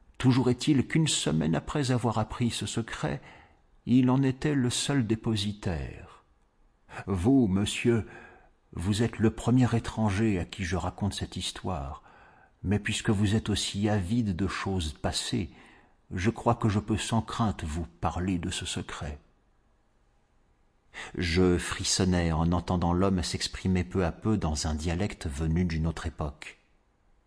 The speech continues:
Il reprit. Ce que le Seigneur avait appris de ces sauvages n'était en fait qu'une petite parcelle de la science qu'il parvint à acquérir. Il n'avait pas été à Oxford pour rien,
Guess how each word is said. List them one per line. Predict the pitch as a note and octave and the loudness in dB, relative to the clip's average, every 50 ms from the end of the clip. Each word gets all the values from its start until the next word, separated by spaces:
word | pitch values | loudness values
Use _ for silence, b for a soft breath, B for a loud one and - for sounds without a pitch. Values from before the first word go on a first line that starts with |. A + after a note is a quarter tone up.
| B B B B B B B B B | B B B B B B B B B
Il | - G2 F2+ F2+ | 0 2 2 2
reprit. | E2+ - F#2 F2+ - - - F2 D2+ C#2 - - _ _ _ _ _ B B B B B B | 2 2 0 -2 -2 -4 -4 -4 -4 -4 -6 -12 _ _ _ _ _ B B B B B B
Ce | B - - B2 A#2 | B -2 2 2 2
que | A2+ - - D#3+ | 0 0 -2 0
le | D3 A2 G#2 G2+ | 0 0 0 0
Seigneur | - - - A2 A#2+ A#2 B2 A#2 G#2+ F#2 - | 0 0 2 4 4 4 6 4 4 2 0
avait | F#2 E2+ D#2+ G2 G2 | 0 -2 -2 -2 -2
appris | F#2 F2+ - - - - A2+ | -2 -4 -6 -6 -2 -2 -2
de | G2 G2 F2+ | 0 0 -2
ces | - - F#2 | -2 -4 -4
sauvages | - - - F2+ E2 E2+ G#2+ A#2 A2+ F#2 F2+ D#2+ - | -4 -2 -2 -2 0 0 0 0 0 -2 -4 -4 -2
n'était | F#2 G2+ G2 - A2 - - | -2 -2 -2 -2 -4 -2 -2
en | G#2+ | -4
fait | G2 - - - C3+ - - - | -4 -4 -4 -4 -4 -4 -4 -8
qu'une | - - G#2 F#2+ F2+ | -6 -4 -2 -2 -2
petite | - - - - C#3 B2+ - - - C3+ - - | -4 -10 -4 0 0 0 0 0 -6 -6 -6 -6
parcelle | - - A#2+ - - - - C#3 C3 G#2+ | -4 -2 -2 -2 -2 -4 -2 0 0 0
de | G#2+ | 0
la | G2+ G#2 G#2 | 0 0 0
science | - - - - C#3 C3+ A#2+ F2+ E2+ - - | -2 -2 -2 -2 0 0 0 0 -2 -4 -6
qu'il | - - F#2+ - | -4 -4 -4 0
parvint | - - - E2 F2+ F#2 E2+ - | 0 -2 0 0 -2 -2 -2 -2
à | - D#2 | -4 -6
acquérir. | E2 D#2+ - - F2+ D#2 E2 F#2 D#2 C#2+ D#2+ - - - _ _ _ _ _ _ _ _ _ _ _ _ _ _ _ _ _ _ _ _ _ _ B B B B B B B | -6 -6 -6 -6 -6 -6 -4 -6 -8 -8 -12 -14 -16 -20 _ _ _ _ _ _ _ _ _ _ _ _ _ _ _ _ _ _ _ _ _ _ B B B B B B B
Il | A2+ A#2 B2 | 6 6 8
n'avait | B2 A#2+ A#2 B2+ | 8 6 4 2
pas | B2 - C3+ G#2+ A2 | 2 2 0 2 2
été | G#2+ - - C3+ G#2 | 0 0 0 0 0
à | E2 E2 | 0 0
Oxford | E2+ - - - - A#2+ F#2 F2+ - - | -2 -2 -4 -2 0 0 0 0 -2 -4
pour | - F2 F2 | -6 -2 -2
rien, | A2 B2 B2+ G2 F2 E2 | -2 -2 -2 -4 -4 -8